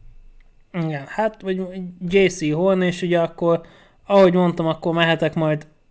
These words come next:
holnap este a Horn Gyula szoborhoz, ami itt van kb. egy kilométer, és ott valami féldet is majd bedobhatok. Ha, hogy J C Horn-t kihozzuk, arról videó lesz? Tehát ezt, ezt így, ezt így, ezt így bevállalom, hogy akkor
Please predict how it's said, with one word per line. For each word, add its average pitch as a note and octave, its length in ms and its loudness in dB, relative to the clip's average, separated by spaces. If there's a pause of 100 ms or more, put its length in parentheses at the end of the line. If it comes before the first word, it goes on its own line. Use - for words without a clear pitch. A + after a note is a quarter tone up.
(160)
holnap E3 420 0
este E3 340 -2
a D#3 40 2
Horn E3+ 260 2
Gyula D#3+ 220 0
szoborhoz, D#3 580 -2
ami D#3 260 -2 (400)
itt F3 200 -4
van D#3 200 2
kb. D#3 240 4
egy E3 300 2
kilométer, F3 520 4
és D#3 120 0
ott D#3 140 -2
valami D#3 500 -2 (680)
féldet D3+ 480 -2
is D3 240 -6
majd E3 160 -2
bedobhatok. D3+ 640 -6 (460)
Ha, E3+ 180 -2 (100)
hogy E3+ 340 -4 (220)
J F3 240 4
C G3+ 160 0
Horn-t G#3 180 4
kihozzuk, G#3 400 2
arról G3 240 6
videó G3 340 4
lesz? F#3 320 0
Tehát D#3 360 0
ezt, D#3 220 -10 (520)
ezt E3+ 260 -6
így, E3+ 200 0
ezt - 220 -12
így, F3 180 -4
ezt D#3+ 220 -8
így F3+ 120 -2
bevállalom, D3+ 680 2
hogy D3+ 160 -4
akkor C#3+ 480 -6